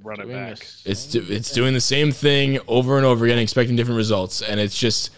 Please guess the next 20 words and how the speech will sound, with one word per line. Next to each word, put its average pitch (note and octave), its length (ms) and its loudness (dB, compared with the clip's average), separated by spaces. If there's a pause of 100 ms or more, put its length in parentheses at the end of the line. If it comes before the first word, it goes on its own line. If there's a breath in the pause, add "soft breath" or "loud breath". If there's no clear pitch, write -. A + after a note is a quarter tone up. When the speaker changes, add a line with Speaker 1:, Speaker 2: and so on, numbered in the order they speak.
(180 loud breath)
Speaker 3:
it's C#3 200 -2
not, C3 360 2
it's, C3 180 -4
it's C3+ 280 -4
now E3 440 4
the A#2 200 0
fucking, G#2 720 -2 (160)
ev-, D3+ 220 -2
every D#3+ 300 4
year D3 300 4
is D3 140 2
like D3 200 2
this, D#3 300 4 (560 soft breath)
and B2 240 2
it's - 360 -4 (100)
high F3+ 680 6 (240 soft breath)
strikeout D#3 600 4
guys, C#3+ 320 2
high D3 200 4
power, B2+ 680 4